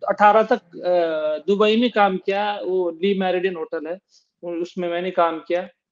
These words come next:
फिर मैं वापस आई, क्यों ना कुछ अपने पहाड़ के लिए किया जाए। तो हमने, अ, एक, अ, संस्था है, जाड़ी संस्थान है, उनकी सहायता से एक स्टोर खोला गढ़ बाजार के नाम से।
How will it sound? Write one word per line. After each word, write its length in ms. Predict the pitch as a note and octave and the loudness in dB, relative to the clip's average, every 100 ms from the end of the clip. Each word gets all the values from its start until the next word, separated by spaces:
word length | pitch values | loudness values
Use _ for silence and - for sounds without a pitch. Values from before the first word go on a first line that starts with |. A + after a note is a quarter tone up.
| - | 4
फिर 120 | G3 | 4
मैं 440 | F#3+ F#3 E3+ D3+ | 6 4 2 0
वापस 400 | C#3+ D#3+ E3+ F#3+ F3+ | 4 6 8 8 8
आई, 100 | F#3 | 6
क्यों 240 | F#3+ G3 | 4 -2
ना 160 | G3 F#3 | 0 -2
कुछ 320 | - F#3+ - | 0 -2 0
अपने 300 | F#3 - F#3+ | -2 0 0
पहाड़ 360 | F#3+ F3+ E3 E3 | 0 2 2 2
के 140 | F3+ | 4
लिए 140 | F3 | 2
किया 220 | D#3+ D#3 C3+ | 2 0 0
जाए। 240 | C3+ C#3 - | -2 -4 -2
तो 220 | F#3 F3+ | -2 -2
हमने, 500 | F3+ F#3+ G3+ G3+ G3+ G3+ _ _ - | -4 -4 -2 -4 -6 -12 _ _ 0
अ, 40 | |
एक, 520 | E3 E3+ G3+ G3+ G3+ | 4 8 8 6 4
अ, 380 | F3+ E3+ D#3+ D3 | 2 4 4 2
संस्था 480 | D3 F#3+ F#3 - F#3+ | 0 -2 -2 6 8
है, 180 | E3+ E3+ | 8 8
जाड़ी 260 | F3+ E3+ | 6 6
संस्थान 520 | D#3 - - E3 E3 D3 | 2 -6 -4 -2 -2 -4
है, 160 | G3 - _ _ F#3 | -8 -12 _ _ -4
उनकी 260 | G3 A3+ | 0 0
सहायता 480 | G#3+ F3 F3+ F#3+ G#3 | 4 6 6 6 4
से 300 | G3+ G#3 G3+ | 6 6 6
एक 100 | G3+ - | 4 0
स्टोर 360 | - - F#3+ | -2 4 4
खोला 300 | F#3+ F3 F3+ | 4 4 4
गढ़ 240 | G3 G3 F3 | 6 6 8
बाजार 360 | F3 D#3 D#3+ | 8 8 6
के 140 | D3 E3 | 4 -2
नाम 220 | E3 D3+ | -4 -8
से। 260 | - C#3+ | -6 -6